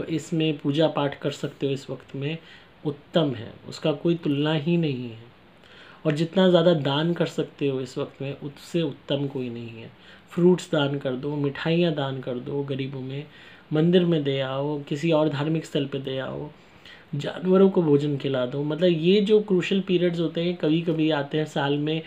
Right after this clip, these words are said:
कुछ एक आध बारी ही आते हैं, हर बारी नहीं आते,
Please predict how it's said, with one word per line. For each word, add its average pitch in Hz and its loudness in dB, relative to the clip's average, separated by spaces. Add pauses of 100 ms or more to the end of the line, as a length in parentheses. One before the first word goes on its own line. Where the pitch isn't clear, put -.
(340)
कुछ - -4 (340)
एक 160 2
आध 160 6
बारी 147 2
ही 160 4
आते 139 0
हैं, 143 -2
हर 147 -2
बारी 151 2
नहीं 147 0
आते, 135 -4